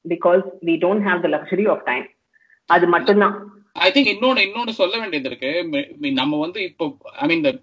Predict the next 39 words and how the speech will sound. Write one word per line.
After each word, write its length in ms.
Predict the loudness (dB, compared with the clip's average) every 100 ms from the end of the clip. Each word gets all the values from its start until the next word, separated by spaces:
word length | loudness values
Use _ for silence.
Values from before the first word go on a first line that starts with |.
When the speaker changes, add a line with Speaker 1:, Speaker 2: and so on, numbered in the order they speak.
| -8
Speaker 2:
the 80 | -6
a-, 360 | -4 -4 -2
amount 220 | 0 0
of 80 | 0 -2
technology 440 | -4 0 -2 -2 -4
that 120 | -2
has 120 | -2 -2
gone, 360 | -4 -2 -2 -2
I 40 |
mean, 180 | -4 -2
like, 260 | -2 -2 -4
இந்த 120 | -4
இதுல 220 | -2 0
வந்து 400 | 0 0 -2 -2
development 420 | 0 2 2 0
of 80 | -2
technology 440 | -2 -4 -4 -4 -4
அதிகம். 240 | -4 -6
இப்போ 200 | -6 -2
வந்து 180 | -2 -2
இதுக்கு 320 | -4 -4 -8 -16 _ _
நாம 220 | 0 2
இதை 140 | 0 0
கேட்கறதே 380 | 0 0 -4 -4
கிடையாது. 320 | -2 -2 -2
எப்படின்னா, 460 | -4 -2 0 0 -2
ஒரு 120 | -4
cellphone 440 | -4 -4 -4 -4
இவ்வளோ 200 | -4 -2
வந்துருச்சு, 520 | 0 0 0 -2 -4
இவ்வளோ 220 | -4 -2 -4
க-, 240 | -4 -6 -4
குறைச்சதுல 480 | -4 -2 -2 -2
வந்துருச்சு, 300 | -4 -4 -6
ஏன் 220 | -2 0 0
வந்திருக்குன்னு 380 | -2 -4 -4
நம்ம 160 | -6 -6
கேட்கறது 320 | -8 -8 -10
கிடையாது. 540 | -10 -10 -8 -6 -6